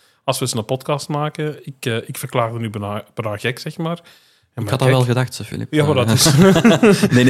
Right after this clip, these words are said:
Speaker 2: nee,
Speaker 1: Maar
Speaker 2: dat is absoluut niet waar.
Speaker 1: Nee,
Speaker 2: Dus,
Speaker 1: maar
Speaker 2: allee, dus dat is echt een supermooie erkenning. Maar we hebben ook wel
Speaker 1: Absoluut.
Speaker 2: echt hulp nodig van jullie.
Speaker 1: Ja, zeker en vast. Dus om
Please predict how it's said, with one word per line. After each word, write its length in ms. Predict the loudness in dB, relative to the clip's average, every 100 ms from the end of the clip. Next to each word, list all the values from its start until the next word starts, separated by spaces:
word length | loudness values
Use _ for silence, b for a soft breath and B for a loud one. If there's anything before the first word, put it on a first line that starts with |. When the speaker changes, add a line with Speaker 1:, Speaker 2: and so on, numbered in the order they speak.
| 6
Speaker 2:
nee, 100 | 6
Speaker 1:
Maar 120 | 4 2
Speaker 2:
dat 100 | -2
is 240 | -10 -4
absoluut 500 | -2 2 2 2 2
niet 260 | 2 2 2
waar. 200 | 0 2
Speaker 1:
Nee, 100 | 0
Speaker 2:
Dus, 140 | -4
Speaker 1:
maar 100 | 0
Speaker 2:
allee, 220 | 2 0
dus 140 | -2 -6
dat 140 | -6
is 80 | -8
echt 120 | -12
een 60 | -12
supermooie 580 | -10 -8 -4 0 0 0
erkenning. 420 | -4 -6 -4 0
Maar 120 | 0
we 60 | 0
hebben 180 | -2 -4
ook 100 | 0
wel 100 | 0
Speaker 1:
Absoluut. 220 | -2 -8
Speaker 2:
echt 80 | -6
hulp 200 | -4 -2
nodig 280 | -2 -4 -4
van 160 | -6
jullie. 300 | -6 -10 -12 _ _ 0
Speaker 1:
Ja, 300 | 0 0 -6
zeker 440 | -2 0 0 0 -4
en 120 | -2
vast. 380 | -4 -4 -6 2
Dus 340 | 4 4 0
om 340 | 0 0 0